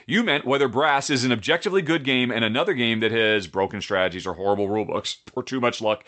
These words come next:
is a bad game. Oh, okay, so I misunderstood you. I, okay. And in the same vein, whether Brass is a better game than another game. Oh, right. Okay, I dimly recall this because I think Daniel was surprised at some point at,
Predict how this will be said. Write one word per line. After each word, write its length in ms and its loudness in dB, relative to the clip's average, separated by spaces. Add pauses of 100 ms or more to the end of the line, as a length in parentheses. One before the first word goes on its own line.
(140)
is 140 0
a 60 2
bad 360 0
game. 280 -10
Oh, 200 0
okay, 220 0
so 280 -2 (220)
I 100 2
misunderstood 560 0
you. 280 4
I, 420 2 (140)
okay. 300 2 (760)
And 140 0
in 60 0
the 60 -2
same 200 0
vein, 200 2
whether 180 4
Brass 440 0
is 80 -6
a 40 -6
better 220 0
game 300 -6 (160)
than 100 -2
another 180 0
game. 180 -4
Oh, 260 0
right. 240 0
Okay, 180 0
I 80 2
dimly 340 -2
recall 500 2
this 300 0 (260)
because 180 2
I 80 4
think 200 0
Daniel 340 2
was 120 2
surprised 600 0
at 80 -4
some 320 -2
point 360 0
at, 140 0